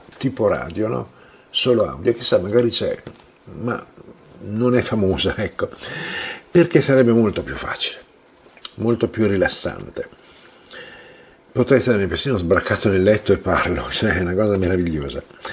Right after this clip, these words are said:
Comunque ti ringrazio molto e soprattutto per incoraggiarmi su quello invece che tutti gli addetti ai lavori mi scoraggiavano. "Non puoi fare video così lunghi, la gente si stufa, non li vuol guardare, siamo nel periodo dei,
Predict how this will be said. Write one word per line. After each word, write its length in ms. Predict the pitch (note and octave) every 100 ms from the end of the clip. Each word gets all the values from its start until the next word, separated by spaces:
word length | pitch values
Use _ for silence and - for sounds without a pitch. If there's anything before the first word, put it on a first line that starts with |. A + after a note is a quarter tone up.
| - - - - - - - -
Comunque 320 | - D3+ C#3+ C3
ti 80 |
ringrazio 400 | C#3+ C#3+ C#3 -
molto 180 | D3+ B2+
e 40 | A2+
soprattutto 320 | C3 - C3+
per 160 | A2 A#2
incoraggiarmi 760 | A#2 C#3+ C3 A2 A2 G#2+ A#2+
su 200 | A2 A#2+
quello 400 | - A#2+ A#2+ A#2+
invece 480 | A#2+ G2 A2 A2 A#2
che 240 | - F#2+
tutti 560 | - A#2+ - - B2+ A#2+ -
gli 100 | D2+
addetti 300 | D2+ G2 G2
ai 80 | G#2+
lavori 380 | A2+ G#2 G2+ G2
mi 80 |
scoraggiavano. 760 | F#2 - F#2+ E2 F#2+ F2+ F2 F2+
"Non 220 | F#2+ A#2+
puoi 240 | A#2+ A2+ B2
fare 220 | A#2 A2
video 240 | B2+ B2
così 220 | B2 B2+
lunghi, 440 | C3 D3 C3 F2+ - -
la 100 | D2+
gente 320 | E2+ A#2 G#2
si 100 | -
stufa, 420 | F#2 - C#3+ -
non 160 | F2+ G#2+
li 60 | G2
vuol 200 | G#2+ A2+
guardare, 440 | G#2 G#2 A#2 G2
siamo 280 | - F#2 G#2
nel 120 | G#2+
periodo 500 | - G2+ A2+ A2 G#2
dei, 320 | F#2+ G2+ G#2